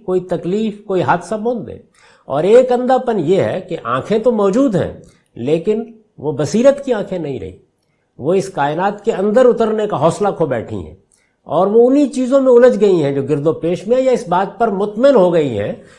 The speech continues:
कि इस सब कुछ को एक इत्तेफाकी हादसा बांधकर बस जो चार दिन मिले हैं वो गुजारने की कोशिश की जाए, बुरे या भले गुजर जाएंगे, उसके बाद हम में से हर शख्स मौत की आगोश में चला जाएगा।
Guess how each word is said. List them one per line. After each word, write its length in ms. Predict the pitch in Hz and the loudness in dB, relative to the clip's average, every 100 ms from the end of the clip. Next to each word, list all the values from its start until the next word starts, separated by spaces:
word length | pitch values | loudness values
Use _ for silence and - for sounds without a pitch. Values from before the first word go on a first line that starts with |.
| _ | _
कि 80 | 175 | -6
इस 160 | 170 - | -6 -4
सब 220 | 240 240 | -6 -4
कुछ 160 | 254 233 | -10 -6
को 140 | 214 | -4
एक 180 | 196 175 | -4 -4
इत्तेफाकी 640 | 170 - - 185 190 226 | -8 -8 -2 -2 -2 -4
हादसा 420 | 151 131 - 165 143 | -2 -2 -4 -8 -4
बांधकर 540 | 110 170 208 190 190 - _ _ | -2 -2 -2 -4 -6 -12 _ _
बस 180 | - 175 | -6 -4
जो 160 | 160 185 | -2 -4
चार 300 | 180 165 185 | -2 0 0
दिन 200 | 180 202 | 0 -2
मिले 260 | 156 202 240 | 0 2 2
हैं 300 | 131 117 - - _ | 2 -4 -10 -20 _
वो 140 | 202 208 | -4 -2
गुजारने 500 | 165 170 185 208 214 | 0 2 2 2 0
की 140 | 202 | -2
कोशिश 360 | - 156 - - | -4 -6 -6 -8
की 160 | 160 | -6
जाए, 140 | 160 170 | -4 -2
बुरे 260 | 190 240 | 2 4
या 140 | 220 180 | 4 2
भले 240 | 160 185 | 0 -2
गुजर 220 | 147 165 | -2 -4
जाएंगे, 380 | 165 196 220 220 | -4 -4 -4 -4
उसके 260 | 160 - 160 | -4 -6 -6
बाद 200 | 143 139 | -4 -4
हम 120 | 123 | -4
में 140 | 131 139 | -6 -8
से 120 | 143 | -8
हर 60 | 127 | -8
शख्स 260 | 170 165 | -8 -10
मौत 260 | 131 120 120 | -6 -6 -6
की 60 | 123 | -8
आगोश 340 | 113 104 113 113 | -6 -6 -8 -12
में 80 | 98 | -12
चला 200 | 98 90 | -10 -10
जाएगा। 380 | 90 87 87 | -10 -12 -16